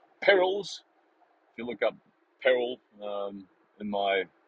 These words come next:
title list, there'll be, I don't know, three or four at least, um,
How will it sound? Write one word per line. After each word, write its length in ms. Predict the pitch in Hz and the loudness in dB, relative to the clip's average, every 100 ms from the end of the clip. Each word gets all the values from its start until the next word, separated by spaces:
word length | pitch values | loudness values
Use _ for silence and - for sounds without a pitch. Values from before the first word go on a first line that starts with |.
| _ _ _ _ _ | _ _ _ _ _
title 320 | - 120 113 101 | 2 2 2 -6
list, 380 | 117 - - - - | -8 -10 -18 -20 -10
there'll 140 | 104 | -8
be, 360 | 95 104 98 90 | -4 -2 -2 -6
I 20 | 101 | -8
don't 120 | 92 | -4
know, 160 | 101 98 | -4 -2
three 220 | 117 107 | 0 0
or 80 | 95 | -2
four 400 | - 110 104 98 - 104 | -4 -2 -2 -4 -6 -6
at 80 | |
least, 320 | 107 127 - - _ _ _ _ _ _ _ | -2 -2 -4 -14 _ _ _ _ _ _ _
um, 520 | 98 95 95 92 90 | -6 -6 -6 -8 -14